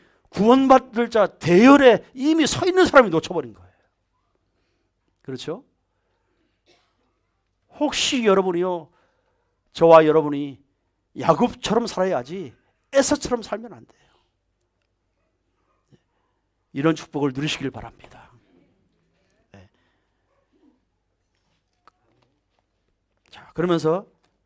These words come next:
두 번째 뭡니까? 이삭이 축복 기도를 해줍니다. 누구에게? 야곱에게.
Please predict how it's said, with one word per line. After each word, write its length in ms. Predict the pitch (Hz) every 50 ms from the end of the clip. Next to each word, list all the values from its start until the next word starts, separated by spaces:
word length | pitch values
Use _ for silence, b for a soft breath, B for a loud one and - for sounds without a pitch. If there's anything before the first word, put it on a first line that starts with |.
| _ _ _ _ _ _
두 120 | - 143
번째 220 | 147 160 156 -
뭡니까? 480 | 139 131 131 143 151 147 - 127 120 113 - _ _ _ _ _ _ _ _ _ _ _ _ _ _ _ _ _ _ _ _ _ _ _ _ _ _ _ b b b b b b b b b b b _ _ _ _ _ _ _ _ _ _ _ _ _ _ _ _ _ _ _
이삭이 680 | 151 147 156 143 165 147 127 127 151 180 226 254 - _ _ _ _ _ _ _ _ _ _ _ _ _ _ _ _ _ _ _ _ _ _ _ _ _ _ - _ _ _ _ _ - _ _ _ - _ _ - _ _ _ - _ _ _ _ _ _ _ _ _ _ _ _ _ - - _ _ _ _ _ _ _ _ _ _ _ _ _ _ _ _ _ _ - - _ _ _ - _ _ _
축복 420 | - - - _ _ - 190 196
기도를 280 | - 151 127 117 104 -
해줍니다. 420 | 143 _ - - _ _ _ - _ _ _ _ _ _ _ _ _ - _ _ _ _ _ _ -
누구에게? 560 | 127 117 131 127 113 110 151 175 196 202 -
야곱에게. 520 | 107 107 - 120 - 98 101 _ _ _